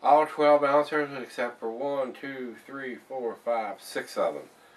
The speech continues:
Five of them are twenty-twos, and this one is a five hundred milliliter. Like a small wine bottle.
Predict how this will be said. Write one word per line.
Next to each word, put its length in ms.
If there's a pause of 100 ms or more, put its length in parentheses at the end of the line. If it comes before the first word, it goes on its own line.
(360)
Five 240
of 140
them 100
are 80
twenty-twos, 880
and 320
this 240
one 160
is 180
a 140
five 380
hundred 440
milliliter. 520 (1500)
Like 140
a 40
small 440
wine 260
bottle. 300